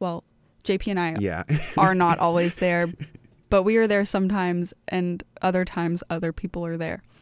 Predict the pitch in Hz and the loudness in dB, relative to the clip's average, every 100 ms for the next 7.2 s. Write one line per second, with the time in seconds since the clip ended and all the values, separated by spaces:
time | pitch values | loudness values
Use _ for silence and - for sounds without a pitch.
0 | _ _ - 220 233 240 226 208 202 180 | _ _ 0 2 4 4 4 2 0 0
1 | 180 175 170 170 165 170 170 165 - - | 0 0 -2 -2 -4 -4 -4 -4 -4 -6
2 | - - - 175 165 - 196 - - - | -6 -12 -8 -6 -6 -10 -12 -10 -10 -12
3 | _ _ _ _ _ - - 196 180 180 | _ _ _ _ _ -18 -6 -2 -2 -4
4 | - - 196 190 185 180 180 185 196 180 | -6 -8 -4 -4 -2 -2 -2 -4 -6 -6
5 | 175 - 170 165 170 - 175 165 165 175 | -6 -8 -8 -6 -8 -8 -8 -6 -8 -8
6 | 175 170 175 - 180 190 196 - 170 - | -6 -4 -6 -8 -10 -10 -10 -6 -6 -4
7 | 175 | -6